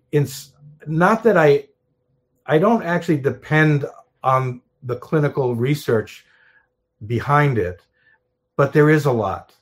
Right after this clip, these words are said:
that shows that in order to, uh, facilitate changes in the connective tissue, it requires repetition over time. And that's just the actual soft tissue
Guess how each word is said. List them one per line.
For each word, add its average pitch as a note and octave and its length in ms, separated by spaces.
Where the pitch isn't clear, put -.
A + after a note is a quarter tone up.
that A#2 260
shows C3+ 440
that A#2 280
in A#2+ 140
order C3 340
to, A#2 560
uh, G#2 640
facilitate C#3 1040
changes C3+ 580
in A#2 100
the A2 60
connective A#2 520
tissue, G#2 500
it A2+ 120
requires A#2 480
repetition B2 840
over G#2+ 260
time. A#2 520
And A#2 120
that's D#3+ 240
just E3 260
the B2 120
actual B2+ 420
soft A#2+ 480
tissue G#2 420